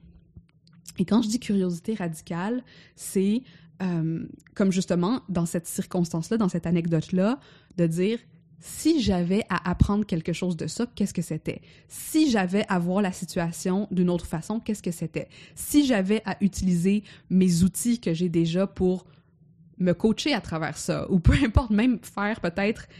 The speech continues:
les méthodes que je suis en train d'apprendre sur moi-même, qu'est-ce que je retrouverais ? » Et cette curiosité-là me permet ensuite de changer de perspective,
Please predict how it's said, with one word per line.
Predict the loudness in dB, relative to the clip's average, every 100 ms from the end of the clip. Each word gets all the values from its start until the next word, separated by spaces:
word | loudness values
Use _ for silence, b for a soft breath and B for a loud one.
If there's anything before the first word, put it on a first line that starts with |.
| B
les | 2 4
méthodes | 4 2 0 0
que | -2
je |
suis | -2
en | -4
train | -2 -2
d'apprendre | -2 -4 -2 -2
sur | -2 -4
moi-même, | -2 0 0 0 -2 -4 B B -4
qu'est-ce | -2 -2
que | -4 -2
je | -2
retrouverais ? » | -2 -4 -6 -8 -10 -8 -10 -12 _ _ B B B
Et | -2
cette | 0 -4 -4
curiosité-là | 2 4 4 2 -2 -2 -2 0 2
me | 0
permet | 0 -2 0 -2
ensuite | 0 0 2
de | 0
changer | -2 -2 0 0
de | -2
perspective, | -8 -8 -6 -8 -4 -2 -2